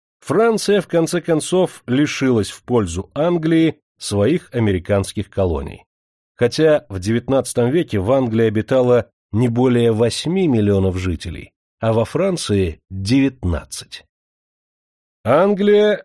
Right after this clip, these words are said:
восполняла кадровый голод всеми средствами, какие только могла придумать. Добровольное переселение поощрялось, но гораздо больший размах приняла принудительная поездка за океан за казенный счет.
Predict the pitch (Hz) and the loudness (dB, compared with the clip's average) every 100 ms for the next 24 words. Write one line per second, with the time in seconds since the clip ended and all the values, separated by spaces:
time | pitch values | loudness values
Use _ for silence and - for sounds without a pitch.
0 | _ 110 139 - 135 135 170 190 180 - | _ -4 -2 0 0 2 2 2 0 0
1 | 156 147 135 117 110 180 180 175 - - | 0 2 0 0 0 0 0 -4 -6 -2
2 | 180 180 160 127 156 175 - 170 175 151 | 0 0 -2 -2 -2 -2 -2 0 0 0
3 | 113 151 156 120 120 127 117 92 87 110 | -2 -2 0 -2 -2 -2 -2 -2 -4 -4
4 | 107 80 73 - - - _ _ _ - | -6 -6 -8 -12 -18 -18 _ _ _ -8
5 | 101 123 131 165 165 165 151 143 - 117 | -2 2 2 2 2 0 0 -2 0 0
6 | 151 170 - 160 - 101 95 95 104 - | 2 0 -2 -4 -2 0 0 0 -2 -6
7 | 117 117 113 135 110 117 113 190 202 - | -4 -2 0 0 0 -2 0 -2 0 -2
8 | 104 95 113 147 - 110 107 117 160 160 | 0 0 0 0 -2 -2 0 2 2 0
9 | - _ _ - 131 202 214 175 135 113 | -4 _ _ -4 0 2 2 0 0 0
10 | 120 117 113 110 117 113 110 - - 110 | 0 2 2 2 0 0 0 -2 -4 0
11 | 110 104 - 117 165 196 160 151 110 87 | 0 0 0 2 2 0 -2 -2 -2 0
12 | 107 123 110 - - 80 - | -2 -2 -4 -6 -10 -10 -12